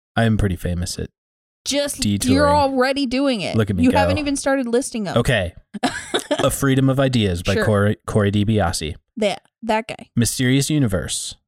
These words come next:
Speaker 2: Yeah.
Speaker 1: Bad Christian.
Speaker 2: Sure.
Speaker 1: Trans Regret Snoopy Presents the Bible.
Speaker 2: Sure.
Speaker 1: You Have Permission by Dan Koch.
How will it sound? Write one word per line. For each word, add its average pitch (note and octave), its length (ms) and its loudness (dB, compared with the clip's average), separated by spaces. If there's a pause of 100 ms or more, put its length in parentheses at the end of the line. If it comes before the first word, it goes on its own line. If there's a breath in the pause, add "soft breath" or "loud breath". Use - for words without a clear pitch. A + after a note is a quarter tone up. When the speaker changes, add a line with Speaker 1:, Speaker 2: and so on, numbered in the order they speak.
(140)
Speaker 2:
Yeah. G#3+ 200 -2 (440)
Speaker 1:
Bad G2 260 0
Christian. - 580 -2 (240)
Speaker 2:
Sure. A3+ 360 -2 (360)
Speaker 1:
Trans B2+ 340 2
Regret B2+ 240 2
Snoopy B2 420 2
Presents G#2+ 440 0
the A2 100 0
Bible. A2 500 2
Speaker 2:
Sure. - 640 -2 (400)
Speaker 1:
You C3 280 2
Have C3+ 260 0
Permission B2+ 580 0 (180)
by A2 120 2
Dan G#2+ 300 2
Koch. - 500 -4